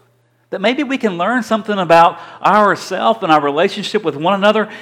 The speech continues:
and our relationship with God. You know, in this passage we just read, and we've been reading through First Timothy now for three weeks,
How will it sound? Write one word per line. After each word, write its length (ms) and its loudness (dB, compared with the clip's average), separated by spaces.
and 140 -8
our 100 -2
relationship 640 -6
with 140 -12
God. 460 -6
You 60 -12
know, 140 2
in 80 0
this 220 0
passage 440 2
we 120 0
just 240 0
read, 380 4
and 160 -4
we've 160 2
been 140 0
reading 320 2
through 220 -2
First 340 -2
Timothy 360 0
now 220 2
for 140 -4
three 260 -2
weeks, 500 0